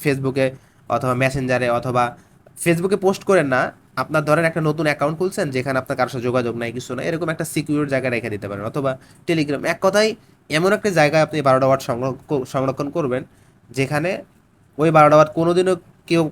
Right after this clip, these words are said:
কখনো পাবে না। এরকম একটা জায়গায় এই বারোটা ওয়ার্ড কপি করে নিয়ে সংরক্ষণ করবেন, অথবা আপনি একটা অন্য একটা ফোন দিয়ে ছবি তুলে রাখবেন, ঠিক আছে? অন্য একটা ফোন দিয়ে সুন্দর করে ছবি তুলে রেখে দিবেন। তো আমি already এটা কপি করছি এবং অন্য একটা ফোন দিয়ে ছবি তুলে রাখছি। এখন আমি কী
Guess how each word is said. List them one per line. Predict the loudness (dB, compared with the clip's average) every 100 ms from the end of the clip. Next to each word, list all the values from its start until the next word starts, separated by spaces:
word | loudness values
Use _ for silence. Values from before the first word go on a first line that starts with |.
| -2
কখনো | -2 -2 0
পাবে | 0 0
না। | -2
এরকম | -2 -2
একটা | -2 2
জায়গায় | 2 2 -2
এই | 0
বারোটা | 0 2
ওয়ার্ড | -2 -2
কপি | -4 -2
করে | -2 -2
নিয়ে | -4
সংরক্ষণ | -4 -6 -8
করবেন, | -6 -4
অথবা | 0 4 4
আপনি | 2 -4
একটা | -2 -2
অন্য | -2
একটা | -4 -6
ফোন | -4 -4
দিয়ে | -6 -10 -16 -20 -8
ছবি | -2 0 0
তুলে | -4
রাখবেন, | -6 -8 -16 _ _ _ _ _ -2
ঠিক | -2
আছে? | -2 -8 -12 _ _ 0
অন্য | 0
একটা | -2 -2
ফোন | -2
দিয়ে | -2 -4
সুন্দর | -4 -2
করে | -4 -4
ছবি | -4 -2
তুলে | -2 -2
রেখে | -4 -8
দিবেন। | -10 -12 _ _ _
তো | 2
আমি | 4 4
already | 6 4
এটা | 2 0
কপি | 0 -2
করছি | -2 -4
এবং | -2 0
অন্য | 0 -2
একটা | -4
ফোন | -4
দিয়ে | -2 -2
ছবি | -2
তুলে | -2 0
রাখছি। | 0 -2 -6 -8 -12 -12 -6
এখন | 0 0
আমি |
কী | 0